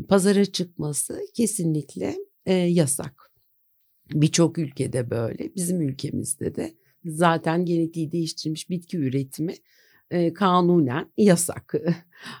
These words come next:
O nedenle biz herhangi bir G D bitki ekmiyoruz, e, ülkemizde. E, antibiyotik dirençliliği konusuna gelince burada, e, aslında bu da bir parça eskilerde kalan bir kavram.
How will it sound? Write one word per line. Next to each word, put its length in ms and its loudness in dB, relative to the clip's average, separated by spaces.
O 120 6
nedenle 480 2
biz 300 -2
herhangi 580 0
bir 240 4
G 340 2
D 220 0
bitki 320 -4
ekmiyoruz, 1200 -4
e, 220 -4
ülkemizde. 920 -6
E, 360 6
antibiyotik 720 2
dirençliliği 760 0
konusuna 640 -2
gelince 800 -2
burada, 500 -4
e, 340 0
aslında 760 -4
bu 240 -4
da 160 0
bir 80 2
parça 420 -2
eskilerde 800 -2
kalan 480 -2
bir 220 -4
kavram. 540 -2